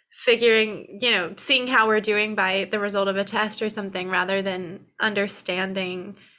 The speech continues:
or having someone come alongside us and help us know how to study. And I feel like that's so relatable to practicing, right? So how do you set what's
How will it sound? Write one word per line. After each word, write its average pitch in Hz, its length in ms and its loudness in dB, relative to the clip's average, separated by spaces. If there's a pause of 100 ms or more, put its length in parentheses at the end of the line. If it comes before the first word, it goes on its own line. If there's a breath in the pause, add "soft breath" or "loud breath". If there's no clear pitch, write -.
(680 soft breath)
or 226 120 2
having 214 260 0
someone 220 240 -2
come 214 160 -4
alongside 196 560 -2
us 196 160 -2
and 196 80 -6
help 196 200 -4
us 208 120 -4
know 202 140 -2
how 196 160 -4
to 202 80 -4
study. 240 680 -6 (400 loud breath)
And 226 460 2 (1000 soft breath)
I 254 100 -2
feel 262 180 4
like 254 180 4
that's 240 220 2
so 233 160 0
relatable 220 460 -2
to 208 60 -8
practicing, 220 800 -2 (100)
right? 233 420 4
So 240 360 6
how 254 400 4
do 294 100 2
you 254 400 -2 (100)
set - 480 0
what's 220 300 2